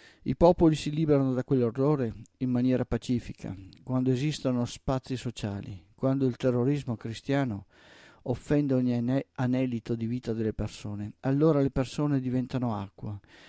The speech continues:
che accumulandosi contro la diga dell'orrore spezzano ogni legamento travolgendo quanto impedisce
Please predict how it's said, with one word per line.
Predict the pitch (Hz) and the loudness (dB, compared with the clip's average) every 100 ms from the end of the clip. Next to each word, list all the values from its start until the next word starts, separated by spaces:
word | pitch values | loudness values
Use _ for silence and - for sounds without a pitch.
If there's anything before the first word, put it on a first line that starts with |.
| - _ | -20 _
che | 165 | 0
accumulandosi | 156 170 170 151 123 117 113 | 0 0 2 2 2 -2 -4
contro | 120 135 131 135 | -4 -4 -2 0
la | 127 | 0
diga | 127 156 143 | 0 -2 -2
dell'orrore | 120 113 113 135 143 113 - | 0 -2 -2 0 -2 -2 -8
spezzano | 110 - 131 117 123 120 - | -16 -8 -6 -4 -2 -2 -2
ogni | - 131 127 | -2 0 0
legamento | 120 117 117 123 147 143 | 0 0 -2 -2 -2 -4
travolgendo | 117 113 117 113 120 117 107 104 58 - - | -8 -6 -2 -4 -2 -4 -4 -6 -10 -12 -20
quanto | - 123 117 - | -8 -6 -4 -6
impedisce | 120 - - 120 123 - | -4 -6 -6 -4 -4 -4